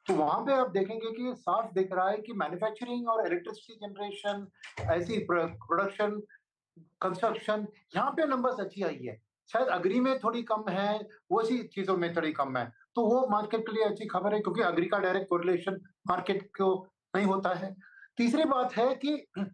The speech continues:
हर बार एक एफ़आई की आंखों से देखे तो शायद एक होता है उम्मीद के माफिक, दूसरा होता है बाकी देश के माफिक, because ultimately उनका allocation की बात होती है। और इस quarter में भी हमने चाइना को धो डाला,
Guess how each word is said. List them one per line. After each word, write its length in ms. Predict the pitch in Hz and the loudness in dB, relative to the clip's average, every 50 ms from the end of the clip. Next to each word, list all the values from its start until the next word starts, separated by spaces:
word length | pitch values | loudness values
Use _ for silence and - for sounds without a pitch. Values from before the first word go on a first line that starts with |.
| - - - _ _ _ _ _ _ - - - | -12 -20 -20 _ _ _ _ _ _ -20 -10 -4
हर 180 | - 214 - | 0 0 2
बार 280 | - 220 240 254 269 254 | 2 2 2 2 2 2
एक 220 | 185 214 233 220 | 2 2 2 2
एफ़आई 300 | 208 180 - 214 220 233 | 2 0 2 2 0 0
की 120 | 226 254 247 | 0 0 0
आंखों 280 | 214 214 214 - 220 | 0 0 -2 -4 -6
से 140 | 214 220 233 | -6 -6 -6
देखे 400 | 202 170 185 185 175 196 196 143 123 - - _ _ _ _ | -2 0 0 0 2 2 0 0 0 -2 -8 _ _ _ _
तो 200 | - 226 240 196 | 0 2 2 0
शायद 340 | 170 - 202 208 240 254 - | 0 0 2 2 4 2 2
एक 220 | 349 196 214 247 - | 2 2 2 2 2
होता 320 | 214 220 226 226 214 240 | 2 2 2 4 4 4
है 160 | 285 294 285 - - - - | 4 2 0 -2 -6 -6 -2
उम्मीद 360 | 214 190 202 220 262 254 - | 0 2 2 2 2 0 0
के 120 | - 262 240 - - _ _ _ _ _ _ 156 | 0 -2 -2 -2 -6 _ _ _ _ _ _ -2
माफिक, 420 | 156 151 147 - 208 247 - - - - - - | 0 0 0 0 -2 -2 -2 -6 -12 -18 -6 -2
दूसरा 240 | 226 247 294 294 285 | 0 2 4 4 4
होता 160 | 247 - 277 | 4 4 4
है 100 | 294 285 | 2 4
बाकी 280 | 180 196 214 - 311 311 | 2 2 2 2 0 2
देश 320 | - 294 285 285 - - | 2 2 2 2 0 -2
के 200 | - - 269 208 | -2 -2 -2 0
माफिक, 400 | 170 131 131 - - - - - _ _ - - - _ - | -2 -4 -4 -6 -10 -12 -14 -16 _ _ -20 -20 -16 _ -2
because 240 | 240 262 262 - - | 0 2 2 0 0
ultimately 400 | - 202 254 247 240 254 - 285 | 0 0 2 2 0 0 2 2
उनका 420 | 262 247 247 - 277 302 311 - - 214 | 2 2 2 2 2 2 0 0 0 0
allocation 460 | 214 233 226 226 277 262 - 240 226 | 0 0 0 0 0 0 0 -2 -4
की 140 | 202 - 180 | -4 -4 -2
बात 180 | 165 156 147 147 | -2 -2 0 -2
होती 200 | 131 131 139 135 | -4 -6 -4 -4
है। 160 | 117 107 110 - - - - | -4 -6 -6 -12 -6 -2 -2
और 120 | 220 196 240 | 0 2 2
इस 220 | 311 330 - - | 2 2 0 -2
quarter 340 | - - 262 269 269 277 269 | 0 2 2 4 4 2 2
में 180 | 254 240 220 | 2 2 0
भी 100 | - 240 | 2 2
हमने 240 | 254 214 214 254 294 | 0 2 2 2 0
चाइना 320 | 285 - 220 208 196 208 214 | 0 0 0 0 2 0 0
को 140 | 220 240 | 2 0
धो 140 | 226 165 151 | 0 0 0
डाला, 320 | 147 117 110 113 - - | 0 0 0 -2 -4 -8